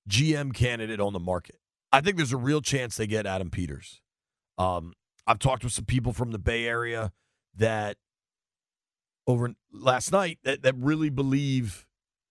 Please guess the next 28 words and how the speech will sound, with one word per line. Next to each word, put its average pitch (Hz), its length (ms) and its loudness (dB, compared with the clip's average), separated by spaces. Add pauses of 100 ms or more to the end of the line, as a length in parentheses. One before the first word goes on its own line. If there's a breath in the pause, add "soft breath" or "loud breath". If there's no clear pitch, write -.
(220)
Peters 147 460 2
is 127 320 0
the 98 80 -6
guy 117 720 0 (760)
to 104 80 -4
get 123 180 2
this 113 220 -8
done 139 520 2
and 120 300 -2
that 117 240 0 (1400)
this 143 240 4
is 135 80 -2
a 131 100 2
job 120 380 2
he's 110 180 -4
willing 107 340 -2
to 90 60 -8
take. 95 440 -4
It 107 120 -4
tells 175 280 4
you 151 80 -6
plenty 170 720 -2 (320)
that 123 120 2
last 131 440 2
year 120 360 -4 (360)
he 127 100 2
turned 147 500 0
down 131 460 0